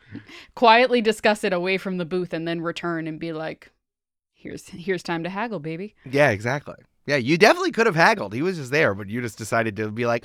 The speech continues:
Speaker 2: "Okay, we're changing from the ice plan to this other thing. What do you think about that, merchant?" And they're like, "Ah, how much money do you have? It's that much."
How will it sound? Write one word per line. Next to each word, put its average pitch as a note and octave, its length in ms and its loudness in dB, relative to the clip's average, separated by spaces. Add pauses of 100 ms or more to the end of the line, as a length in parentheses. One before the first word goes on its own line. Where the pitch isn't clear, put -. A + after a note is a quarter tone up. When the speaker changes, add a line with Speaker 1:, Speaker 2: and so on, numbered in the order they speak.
Speaker 2:
"Okay, F3 360 2 (200)
we're D#3+ 140 -2
changing B3 540 -2
from A3+ 200 0
the G3 140 0
ice E3+ 260 6
plan B2 640 4 (240)
to F3 180 2
this D3+ 200 0
other D3 260 8
thing. G2+ 460 -4 (840)
What E3+ 220 4
do G#3+ 40 4
you G3 200 2
think C#3 220 2
about A#2 280 2
that, G#2 360 0
merchant?" B2 540 0
And B2+ 100 -6
they're A#2+ 60 -2
like, A#2 200 0
"Ah, C3 380 6 (200)
how E3 160 6
much G#3 140 4
money A#3 200 4
do G#3+ 60 -6
you A3+ 100 -2
have? A3+ 260 4
It's E3+ 180 -4
that B2+ 240 2
much." - 380 -16